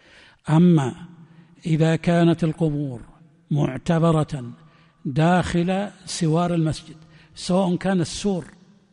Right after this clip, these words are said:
الحقيقي الداخلي أو السور الخارجي، لأن الذي يقع في بعض المساجد كما رأينا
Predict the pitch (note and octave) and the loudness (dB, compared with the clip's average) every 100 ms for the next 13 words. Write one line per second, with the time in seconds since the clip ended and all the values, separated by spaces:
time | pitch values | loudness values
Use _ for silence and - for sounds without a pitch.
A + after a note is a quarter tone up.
0 | _ _ _ _ _ - E3+ - E3+ - | _ _ _ _ _ -4 -4 -2 -6 -4
1 | G3 - A3 F3 C#3+ F3+ G3 G#3 A3+ A#3 | -6 -4 -10 -8 -2 0 0 -2 -4 -8
2 | - _ _ _ _ - G3 G#3 F#3 - | -14 _ _ _ _ -6 0 2 0 0
3 | A3 G3+ C#3+ - - - - _ _ _ | 0 0 -4 -10 -16 -18 -20 _ _ _
4 | _ _ _ D#3+ E3 F3 E3+ E3+ G3 F3 | _ _ _ -2 2 2 2 0 -2 -4
5 | D3+ D#3+ F#3+ E3+ D#3 D3 D3 F#3 D3+ D3 | -6 -4 -4 -4 -4 -4 -4 -4 -6 -8
6 | - F#3+ F#3 F3+ F#3 G#3+ A3+ | -2 0 0 -2 -4 -4 -6